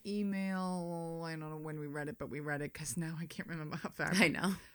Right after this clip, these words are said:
Speaker 1: But, um, one of our listeners brought up fires, like, uh, her idea was fires in the operating room or the hyperbaric chamber
Speaker 2: Mm-hmm.
Speaker 1: fires. So we are gonna cover that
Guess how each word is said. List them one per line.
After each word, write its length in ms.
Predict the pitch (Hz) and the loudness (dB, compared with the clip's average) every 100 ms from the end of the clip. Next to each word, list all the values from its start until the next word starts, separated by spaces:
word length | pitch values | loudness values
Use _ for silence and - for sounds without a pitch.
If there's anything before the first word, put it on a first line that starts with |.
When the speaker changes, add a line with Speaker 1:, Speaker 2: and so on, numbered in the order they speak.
| - - | -6 0
Speaker 1:
But, 180 | 180 - | 2 2
um, 420 | 170 165 147 143 - | 2 2 -2 -6 -10
one 340 | - 190 185 | -4 0 0
of 100 | 175 | 2
our 120 | 175 | 0
listeners 460 | 170 175 - 165 160 | 2 0 -2 -4 -4
brought 220 | 170 165 | -2 0
up 180 | 151 - - - - - - | -2 -4 -16 -20 -20 -20 -2
fires, 480 | 175 165 165 156 160 | 2 4 4 2 0
like, 360 | 151 143 - - | -2 -2 -4 -6
uh, 300 | 160 147 156 | -2 -2 0
her 180 | 175 170 | 2 4
idea 300 | 165 165 165 | 4 2 0
was 180 | 156 156 | 0 -2
fires 380 | 170 165 170 165 | -2 0 0 0
in 120 | 160 | -4
the 300 | 151 156 151 - | -2 -4 -4 -2
operating 440 | 196 214 202 190 | 0 2 2 2
room 300 | 180 180 165 | 2 2 0
or 220 | 143 143 | 0 0
the 160 | 139 143 | 0 -2
hyperbaric 560 | 160 165 - 165 156 | -4 -4 -2 0 0
chamber 320 | - 185 175 170 | 0 -2 0 0
Speaker 2:
Mm-hmm. 100 | 175 | 4
Speaker 1:
fires. 340 | 165 165 165 | 4 4 0
So 140 | - 170 | -2 -2
we 500 | 175 285 302 254 262 | 2 6 8 6 6
are 100 | 226 | 6
gonna 180 | 254 269 | 6 6
cover 240 | 220 190 | 6 6
that 300 | 160 147 - | 8 8 6